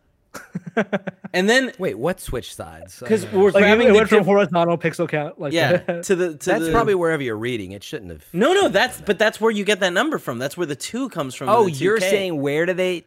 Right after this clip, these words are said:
Speaker 3: that's, mm,
Speaker 2: I
Speaker 3: I
Speaker 2: guess
Speaker 3: don't know if it, I
Speaker 2: Well,
Speaker 3: think
Speaker 2: no,
Speaker 3: that
Speaker 2: I
Speaker 3: might
Speaker 2: hear,
Speaker 3: be
Speaker 2: you know what it is?
Speaker 3: coincidence,
Speaker 2: You know what it
Speaker 3: Kevin.
Speaker 2: is?
Speaker 3: Kevin,
Speaker 2: You know
Speaker 3: I think that's,
Speaker 2: No, it's
Speaker 3: yeah,
Speaker 2: not
Speaker 3: go ahead.
Speaker 2: coincidence. I just figured it out.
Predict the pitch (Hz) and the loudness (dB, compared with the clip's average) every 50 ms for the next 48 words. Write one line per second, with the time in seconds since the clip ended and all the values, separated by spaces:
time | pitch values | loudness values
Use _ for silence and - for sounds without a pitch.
0 | - 143 143 202 202 214 214 214 208 208 - - - - - - - - 131 - | -18 -10 -6 -2 0 2 2 0 -2 -4 -8 -16 -16 -16 -18 -18 -20 -20 -20 -20
1 | - - - - 151 156 156 156 151 151 156 151 151 151 208 196 156 220 277 294 | -20 -20 -18 -14 -12 -10 -8 -8 -8 -8 -6 -6 -2 0 0 2 2 2 0 0
2 | - 135 139 139 139 - - 151 127 - _ _ - 202 180 190 214 208 208 214 | -2 -4 -4 -6 -6 -6 -8 -10 -10 -10 _ _ -10 0 2 4 6 6 6 6
3 | 240 240 208 190 196 190 226 233 220 196 202 208 214 220 208 196 196 208 226 214 | 6 6 6 6 6 4 2 0 0 2 2 4 4 4 4 4 4 4 2 0
4 | 208 160 175 185 185 180 180 170 165 170 185 208 196 156 143 151 151 135 143 139 | -2 -2 0 2 4 4 2 2 2 0 0 -2 -2 -2 -2 -2 0 -2 -2 -4
5 | - 175 151 165 151 - - - - - 151 185 175 160 98 - 196 202 196 - | -4 -4 -4 -4 -6 -6 -10 -20 -20 -8 -4 -4 -4 -4 -2 -2 -2 -2 0 -2
6 | 202 196 196 - 156 135 127 147 143 143 151 147 - 165 151 151 143 139 143 139 | -4 -4 -4 -6 -8 -8 -8 -8 -8 -8 -10 -8 -8 -6 -6 -6 -8 -6 -6 -8
7 | 117 101 | -8 -8